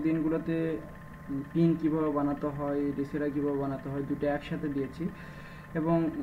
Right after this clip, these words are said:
ভিন্নভাবে দিয়েছি, কিন্তু আজকে ফুললি আমি দেখিয়ে দেবো যে পিন বানানোর পর সেটা ডায়ালারে কীভাবে অ্যাড করবেন। So, সেই জন্য আপনাকে ফার্স্ট টাইমে, আহ, আমরা যে রিসেলার দেবো, সেই রিসেলার দিয়ে আপনাকে log in করতে হবে।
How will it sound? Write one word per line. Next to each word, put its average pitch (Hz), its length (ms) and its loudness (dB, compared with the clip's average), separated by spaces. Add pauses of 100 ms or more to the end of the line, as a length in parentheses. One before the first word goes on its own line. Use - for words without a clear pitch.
(120)
ভিন্নভাবে 165 460 4
দিয়েছি, 151 380 2
কিন্তু 170 260 2
আজকে - 400 0
ফুললি 175 580 6
আমি 170 140 4
দেখিয়ে 156 320 2
দেবো 147 240 4
যে 151 120 2 (140)
পিন 170 420 6
বানানোর 156 500 4
পর 156 360 4
সেটা 151 240 2
ডায়ালারে 147 600 2
কীভাবে 147 540 2
অ্যাড 143 160 0 (120)
করবেন। 117 320 0 (960)
So, 170 60 2 (240)
সেই 175 120 4
জন্য 170 240 6
আপনাকে 165 440 2
ফার্স্ট 160 360 0
টাইমে, 165 360 2
আহ, 139 360 -2
আমরা 147 380 4
যে 151 140 4
রিসেলার 151 440 2
দেবো, 143 200 2
সেই 170 180 2
রিসেলার 147 420 2
দিয়ে 156 120 2
আপনাকে 151 320 2
log 143 260 4
in 160 100 4
করতে 151 260 0
হবে। 156 280 2